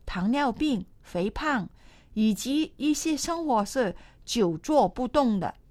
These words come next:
会造成这个动脉硬化症。事实上啊，脑出血或者是中风的危险的因素与这个冠心病啊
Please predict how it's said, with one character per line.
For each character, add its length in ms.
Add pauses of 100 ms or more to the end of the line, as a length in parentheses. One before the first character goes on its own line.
(600)
会 180
造 260
成 460
这 180
个 260 (440)
动 260
脉 340
硬 240
化 280
症。 280 (500)
事 220
实 140
上 320
啊， 160 (300)
脑 240
出 240
血 400 (520)
或 220
者 140
是 320
中 320
风 240
的 160
危 260
险 280
的 120
因 280
素 340 (800)
与 300
这 220
个 260 (160)
冠 300
心 320
病 300
啊 160